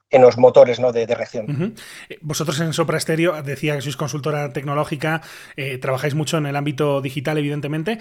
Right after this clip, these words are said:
Speaker 2: Eh, ¿cómo puede apoyar justamente la digitalización a esos objetivos de descarbonización? Que hablamos de motores, pero entiendo que hay mucho más allá de eso, ¿no?
Speaker 1: Sí, sí, tota-, totalmente. De hecho, me alegra que me hagas esa pregunta, eh, porque realmente, eh, efectivamente, en,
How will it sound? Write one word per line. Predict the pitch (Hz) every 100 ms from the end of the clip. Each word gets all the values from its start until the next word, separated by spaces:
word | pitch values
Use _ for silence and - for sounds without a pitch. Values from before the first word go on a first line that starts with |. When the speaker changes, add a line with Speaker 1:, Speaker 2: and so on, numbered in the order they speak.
| - -
Speaker 2:
Eh, | - -
¿cómo | 190 220
puede | 202 220
apoyar | 208 190 202 170
justamente | - 170 175 165
la | 151
digitalización | 151 156 147 156 151 143 175 214 220 - - -
a | 170
esos | 175 196
objetivos | 196 190 196 185
de | 156 160 151
descarbonización? | 147 151 156 151 147 131 120
Que | 127
hablamos | 160 165
de |
motores, | 170 160 185 -
pero | 160
entiendo | 135 160
que | 170
hay | 151
mucho | 156 151
más | 143 196 127 -
allá | 139 151 151
de | 127
eso, | 110 - 117
¿no? | 254
Speaker 1:
Sí, | 156
sí, | 127 139 127 _
tota-, | 135 135 139 135
totalmente. | 131 147 151 120 139 117
De | 120
hecho, | 127 139 127
me |
alegra | 127 147
que | 151
me | 151
hagas | 156
esa | 156 139
pregunta, | 147 156 160 170 175 _ - _ -
eh, | 139
porque | 127 139 - 135
realmente, | 131 156 165 170 175 180 185 -
eh, | 135 127 123 123 120 120
efectivamente, | 127 156 147 175 147
en, | 120 117